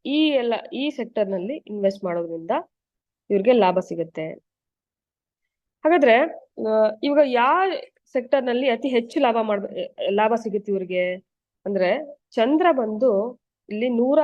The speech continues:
ಎರಡು ಪರ್ಸೆಂಟ್ ಉಚ್ಚಾಭಿಲಾಷಿಯಾಗಿದ್ದಾರೆ. ಹಾಗೆ ಮತ್ತೆ ಶನಿ ಕೂಡ ನೂರ ಎರಡು ಪರ್ಸೆಂಟ್ ಉಚ್ಚಾಭಿಲಾಷಿ. ಶುಕ್ರ ಮತ್ತೆ, ಆ, ಸೂರ್ಯ ಬಂದು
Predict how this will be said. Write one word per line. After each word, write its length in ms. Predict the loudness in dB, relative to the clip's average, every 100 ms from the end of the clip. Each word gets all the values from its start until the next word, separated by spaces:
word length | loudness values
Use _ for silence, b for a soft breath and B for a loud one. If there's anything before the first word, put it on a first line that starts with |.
| 2
ಎರಡು 340 | -2 -4 -2
ಪರ್ಸೆಂಟ್ 460 | -2 -2 -10 -8 -6
ಉಚ್ಚಾಭಿಲಾಷಿಯಾಗಿದ್ದಾರೆ. 1040 | -6 -2 -2 0 -4 -6 -12 -10 -12 -12 _ _ _ _ _ 0
ಹಾಗೆ 180 | 2 6
ಮತ್ತೆ 400 | 4 4 -2 -2
ಶನಿ 440 | 0 2 4 2 2
ಕೂಡ 240 | 0 0 0 -2 -6 _ _ _ _ -2
ನೂರ 180 | 2 4 4
ಎರಡು 300 | 2 0 0
ಪರ್ಸೆಂಟ್ 340 | -2 -2 -8
ಉಚ್ಚಾಭಿಲಾಷಿ. 680 | -8 -8 -8 -4 -4 -6 -20 _ _ _ _ _ _
ಶುಕ್ರ 420 | -2 -2 0 4 6
ಮತ್ತೆ, 640 | 6 2 4 4 4 2
ಆ, 460 | -4 -8 -4 -2 -2
ಸೂರ್ಯ 440 | -4 0 4 4
ಬಂದು 600 | 4 0 -2 -2 -2 -4